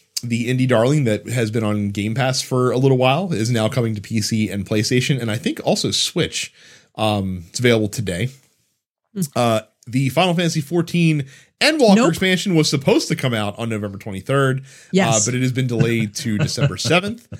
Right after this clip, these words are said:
Speaker 1: And
Speaker 2: Correct.
Speaker 1: apparently Games Radar did not update their new release list, so there's
Speaker 2: No.
Speaker 1: that. And then, uh, Lens <laughs> Island,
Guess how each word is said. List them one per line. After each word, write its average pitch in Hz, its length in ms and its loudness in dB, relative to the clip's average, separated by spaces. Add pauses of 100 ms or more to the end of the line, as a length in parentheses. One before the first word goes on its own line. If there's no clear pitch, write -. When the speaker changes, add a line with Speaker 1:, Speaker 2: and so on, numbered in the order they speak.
(140)
Speaker 1:
And 160 80 -10
Speaker 2:
Correct. 190 180 4
Speaker 1:
apparently 131 320 -2
Games 117 340 -6
Radar 113 300 -2
did 104 120 -8
not 101 160 -8
update 104 300 -10
their 104 100 -10
new 90 140 -12
release 123 380 -2
list, 151 360 0
so 117 220 -6
there's 185 160 6
Speaker 2:
No. 196 140 6
Speaker 1:
that. 135 280 2 (460)
And 143 160 2
then, 147 120 2
uh, 135 140 2
Lens 147 340 4
<laughs> - 60 -6
Island, 131 600 0